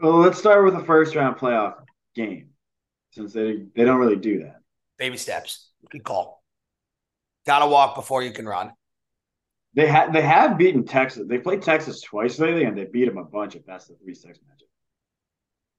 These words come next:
Speaker 2: So we'll see what happens in the Central. And then A L West, uh, what, what an exciting race this is gonna be. We have three teams in the game of the division. Mariners in first, seventy-seven fifty-nine on the back of an epic August. Rangers in second,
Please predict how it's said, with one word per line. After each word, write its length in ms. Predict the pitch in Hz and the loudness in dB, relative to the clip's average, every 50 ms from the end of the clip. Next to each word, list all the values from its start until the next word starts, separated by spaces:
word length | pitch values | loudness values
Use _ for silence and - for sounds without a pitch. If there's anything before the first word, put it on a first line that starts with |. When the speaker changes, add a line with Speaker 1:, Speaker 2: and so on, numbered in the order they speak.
| _ _ _ _ _ _ _ _ _ _ _ _ | _ _ _ _ _ _ _ _ _ _ _ _
Speaker 2:
So 140 | - 143 131 | -18 -16 -12
we'll 40 | |
see 140 | 120 - 185 | -8 -4 0
what 80 | 180 165 | 2 2
happens 220 | 156 143 139 131 | 2 2 0 -4
in 60 | 127 | -10
the 60 | 127 113 | -10 -8
Central. 360 | 123 131 127 113 - 123 131 | -8 -8 -8 -8 -8 -4 -4
And 120 | 131 131 | -4 -2
then 80 | - 143 | -2 0
A 160 | 160 170 180 | 0 2 4
L 160 | 175 156 139 | 4 4 4
West, 380 | 147 139 117 110 - - - - 101 | 2 2 0 0 -4 -8 -12 -12 -10
uh, 300 | 104 85 67 78 110 120 - 113 | -8 -6 -6 -6 -6 -8 -10 -16
what, 440 | 95 123 135 156 175 - - - - _ _ _ _ _ _ _ _ - | -8 -2 2 2 2 2 -2 -8 -14 _ _ _ _ _ _ _ _ 0
what 180 | 202 262 302 | 2 2 2
an 40 | 269 | 2
exciting 380 | 208 - - 175 160 143 135 127 | 0 0 2 2 2 2 0 -2
race 220 | 123 120 113 113 | -2 -2 -4 -4
this 160 | - - - | -8 -10 -10
is 80 | - - | -12 -12
gonna 200 | 123 107 101 98 | -12 -14 -14 -12
be. 220 | 101 95 87 104 110 | -12 -12 -12 -12 -12
We 80 | 120 | -12
have 100 | 117 110 | -14 -12
three 280 | - - 143 165 180 180 | -10 -6 -4 -4 -4 -4
teams 300 | - - 156 143 127 131 | -4 -6 -6 -6 -6 -8
in 60 | 127 | -10
the 60 | 123 | -8
game 200 | 117 123 120 120 | -6 -6 -6 -4
of 80 | 113 113 | -4 -6
the 60 | 107 | -8
division. 540 | 104 95 104 101 95 - 107 101 98 98 - _ _ _ _ _ _ _ _ | -8 -10 -12 -12 -10 -10 -10 -10 -10 -12 -18 _ _ _ _ _ _ _ _
Mariners 520 | - 135 147 165 170 175 175 165 165 135 143 | -8 -4 -2 0 0 2 0 0 0 -2 -4
in 100 | 120 - | -6 -4
first, 300 | 139 135 131 - - - | -2 -2 -2 -2 -2 -4
seventy-seven 520 | 135 127 127 127 104 127 123 120 117 113 | -4 -4 -6 -6 -6 -4 -4 -4 -4 -6
fifty-nine 560 | 117 123 113 113 120 113 110 107 110 110 107 | -10 -12 -12 -12 -10 -6 -4 -4 -4 -4 -4
on 120 | 101 110 110 | -6 -6 -6
the 80 | 117 | -6
back 260 | 123 120 110 107 107 | -4 -2 -2 -4 -4
of 60 | 110 113 | -8 -14
an 100 | 110 - 123 | -10 -4 -2
epic 300 | 131 - - 135 117 107 | -2 -2 -4 -6 -10 -6
August. 580 | - 107 110 107 104 107 107 107 - - _ _ _ _ _ _ _ | -4 -4 -4 -4 -4 -8 -12 -12 -12 -14 _ _ _ _ _ _ _
Rangers 520 | - 123 131 151 165 165 151 156 156 143 | -10 -4 0 0 0 0 0 -2 -2 -4
in 80 | 135 117 | -4 -6
second, 500 | - - 127 123 113 120 127 120 113 | -4 -2 -2 -2 -2 -4 -8 -12 -12